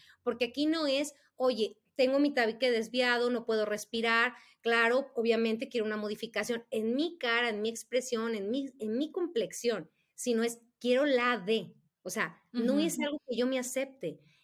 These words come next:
Speaker 1: Y, y lo hermoso que aquí estamos dejando de ver es que la belleza debería radicar en, en ser únicos, como esta huella digital, ¿no? En
Speaker 2: Ujú.
Speaker 1: mi belleza o mi físico, nadie más lo tiene y es ahí donde radica lo bello,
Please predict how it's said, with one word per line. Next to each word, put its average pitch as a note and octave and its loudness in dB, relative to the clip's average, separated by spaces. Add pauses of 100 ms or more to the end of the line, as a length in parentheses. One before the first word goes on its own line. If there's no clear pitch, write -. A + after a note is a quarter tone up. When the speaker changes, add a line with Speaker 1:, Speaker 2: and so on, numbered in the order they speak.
Speaker 1:
Y, C4+ -6
y C4+ 2
lo C4 6
hermoso D4 2
que D4+ 0
aquí C4+ -4
estamos B3 -2
dejando A#3+ -2
de A#3 0
ver G3+ -4 (300)
es B3+ -4
que D#4 0
la B3+ 2
belleza A3+ 0
debería G#3+ 0
radicar G#3+ -4 (400)
en, A#3+ 0
en A#3 0
ser B3+ 0
únicos, C#4+ 0
como A3 -4
esta B3 0
huella A3+ 2
digital, F3 -8
¿no? G3 -6 (360)
En A3 4
Speaker 2:
Ujú. C4 -4
Speaker 1:
mi D4+ 2
belleza A#3 -2
o A3+ 0
mi C4 -2
físico, B3+ -6
nadie C#4 -4
más C4 0
lo B3 -2
tiene G#3+ -4
y A3 0
es A#3 -2
ahí B3+ -2
donde B3+ -2
radica G#3 -6
lo F#3+ 0
bello, E3 -4